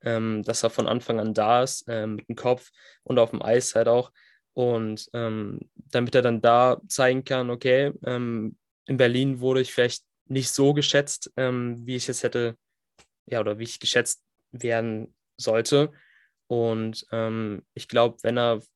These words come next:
da mit dem Kopf da ist, ähm, wenn er die Konstanz entwickelt, ähm, zum Beispiel halt auch, wie er das in der, bei der U zwanzig W M damals gespielt hat, da war er so überragend, da haben dann teilweise angefangen,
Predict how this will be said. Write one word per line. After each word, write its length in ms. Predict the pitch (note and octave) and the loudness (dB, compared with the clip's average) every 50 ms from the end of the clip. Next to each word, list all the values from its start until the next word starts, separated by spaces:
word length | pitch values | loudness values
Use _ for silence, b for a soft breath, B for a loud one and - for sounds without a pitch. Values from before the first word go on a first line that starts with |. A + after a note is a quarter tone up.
| _ | _
da 180 | - A#2+ A#2+ A#2 | -6 -2 -2 0
mit 120 | A#2+ A2+ | 0 0
dem 100 | B2 G#2+ | -4 -4
Kopf 260 | G#2+ - B2 A#2+ - - | -2 -2 -2 -2 -2 0
da 280 | - A2 A2 A#2 A#2+ B2+ | 2 4 4 6 4 4
ist, 220 | B2+ - - - - | 2 -2 -10 -12 -12
ähm, 380 | - A#2+ A#2 A#2 A#2 A2+ A2 G#2+ | -10 -8 -8 -6 -6 -6 -6 -6
wenn 80 | A2+ | -6
er 60 | A2+ A2 | -6 -6
die 100 | A#2 - | -6 -6
Konstanz 600 | - B2 A2+ - - - - A#2 A#2+ B2 A#2 - | -6 -4 -4 -4 -6 -2 -2 0 0 -2 -4 -6
entwickelt, 600 | B2 A#2+ A2+ - B2 A#2+ - C3 B2+ B2 - b b b b b b b b _ - | -8 -10 -6 -6 -6 0 0 0 0 0 -2 b b b b b b b b _ -6
ähm, 580 | - A#2 A2+ A2+ A2 A2 A2 A2 G#2+ - - _ _ _ | -4 -2 -2 0 -2 -2 -4 -6 -6 -8 -10 _ _ _
zum 180 | - - - A2+ | -12 -8 -6 -4
Beispiel 340 | A2 A2 A2+ - - A2+ A2+ | -4 -4 -4 -2 -2 0 0
halt 180 | A2+ A2 - - | 0 0 0 -4
auch, 140 | G#2+ - - - | -6 -6 -8 -8
wie 120 | A#2 A#2 | 0 0
er 60 | A#2 A2+ | 0 0
das 360 | A2+ A2+ - - - _ _ _ _ | 0 -2 -8 -10 -12 _ _ _ _
in 120 | - C3 B2 | -6 -2 0
der, 280 | A#2+ A#2 G#2+ - - _ _ _ _ | 2 2 2 0 -4 _ _ _ _
bei 120 | - - B2 | -6 0 2
der 100 | B2 A2+ | 2 2
U 40 | |
zwanzig 400 | A2+ - - B2 B2 B2+ B2 A#2+ - | 2 0 0 0 0 0 -2 -4 -2
W 40 | B2 | -2
M 160 | A2+ A2+ A2+ | -2 0 0
damals 260 | A2+ A2 A2 A2 - | -2 -2 -2 -4 -6
gespielt 360 | - - - - A#2+ A#2 - | -8 -10 -4 -4 -4 -2 0
hat, 180 | A#2+ A2+ A2+ - b b b b b b - | 0 0 -2 -2 b b b b b b -4
da 120 | A2+ A2 | -2 0
war 120 | A2 A2 | 2 2
er 260 | A2+ A2 G#2+ G#2+ G2+ - _ _ | 2 2 2 0 -2 -6 _ _
so 240 | - A#2 B2 B2 B2 | -10 -4 -2 0 0
überragend, 600 | A#2+ A#2+ A#2 G#2+ A2 A2+ A2+ A#2 A#2 A#2 A2+ - | 2 2 2 2 2 2 2 2 2 0 -4 -6
da 80 | A2+ A2 | -8 -8
haben 100 | A2+ A2+ | -4 -4
dann 100 | A#2 A#2 | -4 -4
teilweise 420 | - B2+ B2 B2 B2+ B2 A#2 A2+ | 0 2 2 4 4 4 2 2
angefangen, 480 | A2+ B2 B2+ A#2+ - - B2 B2 B2 | 0 0 -2 -4 -2 -2 -2 -2 -4